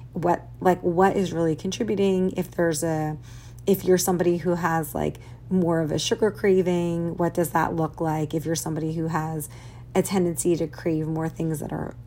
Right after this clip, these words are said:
are fat, what does that look like? So as you can see, when we're talking about this, that there's just a lot of stuff that goes into this whole understanding of food addiction.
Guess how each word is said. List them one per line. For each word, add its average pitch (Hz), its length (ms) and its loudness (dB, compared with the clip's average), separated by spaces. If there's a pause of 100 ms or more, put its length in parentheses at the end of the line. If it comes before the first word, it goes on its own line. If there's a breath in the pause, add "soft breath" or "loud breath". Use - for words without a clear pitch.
are 151 200 0
fat, 185 560 2
what 170 200 2
does 160 160 -2
that - 260 -2
look - 240 -6
like? - 380 -2 (400 loud breath)
So 220 320 4 (120)
as 233 200 6
you 240 80 0
can 202 200 0
see, 190 520 4
when 160 160 0
we're 160 80 -2
talking 196 400 -2
about 156 240 -2
this, 160 220 -2
that 147 200 -6
there's 156 340 -2 (120)
just - 380 0
a 180 40 -2
lot 156 360 0
of 156 140 -6
stuff 156 480 -2
that 156 180 -2
goes 156 280 -2
into 156 680 -2
this 160 240 -4
whole 165 260 0
understanding 156 840 -2
of 151 140 -2
food 156 200 -4
addiction. - 580 -10